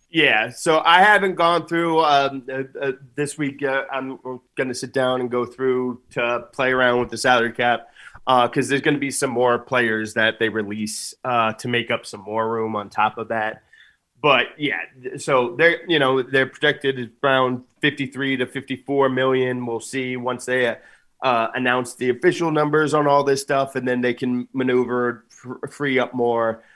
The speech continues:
But yeah, we're still, they're not going to, uh, you know, be, it's like, I, uh, this is gonna be a weird, uh, offseason w-, as far as free agency.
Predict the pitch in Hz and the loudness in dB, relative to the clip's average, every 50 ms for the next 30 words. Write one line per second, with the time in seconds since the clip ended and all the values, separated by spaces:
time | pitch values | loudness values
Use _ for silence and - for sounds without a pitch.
0 | _ _ _ _ _ _ - 151 147 139 143 143 143 131 117 110 127 123 147 151 | _ _ _ _ _ _ 2 2 2 4 2 2 2 2 2 0 0 2 4 4
1 | 151 147 139 - - - - 175 170 165 160 156 151 143 139 - - _ 139 131 | 6 4 2 0 -8 -8 -4 -2 0 2 2 2 2 2 0 -4 -12 _ -6 -2
2 | 139 147 147 151 151 151 - - 139 147 143 143 143 139 135 - - 135 131 131 | 0 0 4 4 4 2 2 2 2 2 4 4 2 2 0 0 0 2 2 4
3 | 131 127 123 120 - - 131 131 123 123 123 123 120 - - _ _ _ _ _ | 2 2 0 -2 -2 0 0 2 2 2 2 0 -2 -4 -8 _ _ _ _ _
4 | _ _ _ _ _ _ _ _ _ _ 139 131 120 113 113 113 110 110 - _ | _ _ _ _ _ _ _ _ _ _ 0 0 2 2 2 0 -4 -6 -12 _
5 | _ _ _ _ _ _ _ _ _ _ _ _ 147 139 135 131 127 120 110 - | _ _ _ _ _ _ _ _ _ _ _ _ -2 0 0 0 0 -2 -6 -8
6 | _ _ _ - - - _ 151 143 - - _ _ 151 - 147 120 110 - - | _ _ _ -20 -20 -20 _ -20 -20 -20 -20 _ _ -16 -12 -10 -10 -10 -12 -16
7 | - _ 147 160 165 156 170 170 160 160 180 170 170 - 180 170 170 240 233 226 | -2 _ 2 2 2 4 2 2 6 8 6 6 6 2 -4 0 0 2 2 2
8 | 202 214 196 190 180 160 156 160 165 165 156 151 147 143 131 - - - 135 131 | 0 4 4 4 4 4 4 2 2 4 4 2 2 0 -4 -12 -8 -2 0 0
9 | 123 120 120 117 110 107 110 - _ _ _ _ _ 127 127 131 127 - - 123 | 2 2 2 2 0 -2 -6 -14 _ _ _ _ _ -2 -2 -2 -2 -2 -4 -4
10 | 123 110 101 98 104 107 107 107 - 117 110 117 113 - 127 123 117 107 - - | -4 -4 -4 -8 -10 -10 -10 -10 -12 -14 -14 -12 -8 -4 -2 -2 -2 -2 -4 -6
11 | 123 117 113 110 110 107 - - 113 107 98 101 117 117 117 127 127 - - 139 | -4 -2 -2 -2 -4 -6 -8 -8 -8 -6 -2 -2 -2 -2 -4 -6 -8 -6 -6 -4
12 | 139 139 139 143 | -4 -4 -4 -6